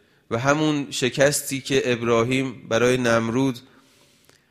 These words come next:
آورد رو تکرار می‌کنه و باز مستضعفین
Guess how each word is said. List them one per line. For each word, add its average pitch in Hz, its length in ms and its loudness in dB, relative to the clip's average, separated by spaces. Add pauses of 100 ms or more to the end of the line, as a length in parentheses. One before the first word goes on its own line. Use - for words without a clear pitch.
(320)
آورد 120 560 6
رو 127 120 0
تکرار 123 580 2
می‌کنه 123 380 -4
و 110 140 -2
باز 127 360 2
مستضعفین 117 920 -4